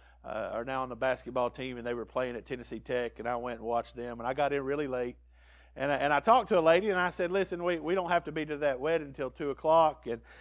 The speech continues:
I, uh, is there a way we can get a late checkout?" She said, "Yeah, I can let you check out at one o'clock." And so, "Man, that'd be wonderful. That'd be great." And then I was like,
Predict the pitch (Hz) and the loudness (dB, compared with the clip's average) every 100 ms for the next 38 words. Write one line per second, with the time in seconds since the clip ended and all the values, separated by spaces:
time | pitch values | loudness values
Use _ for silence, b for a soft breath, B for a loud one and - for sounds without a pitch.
0 | B B - 143 123 - 120 127 117 123 | B B 4 4 4 2 4 4 4 0
1 | 131 143 139 143 139 135 139 135 131 123 | 2 2 4 2 2 -2 0 2 2 0
2 | - 202 185 147 113 104 - _ b b | 6 8 8 4 2 0 -12 _ b b
3 | b b - - 185 262 185 202 214 220 | b b -18 -12 -8 -4 2 4 4 4
4 | 196 185 165 180 170 165 147 127 175 180 | 2 0 -2 -2 2 4 2 0 -2 0
5 | 185 190 160 113 - 120 131 131 143 190 | 2 4 4 0 -10 -14 -10 -12 -10 -6
6 | 240 220 180 160 226 254 180 - 127 160 | -4 -2 -4 0 0 0 -4 -4 -2 -2
7 | 160 151 170 185 165 170 170 170 143 | -4 0 2 2 0 -4 -4 -4 -6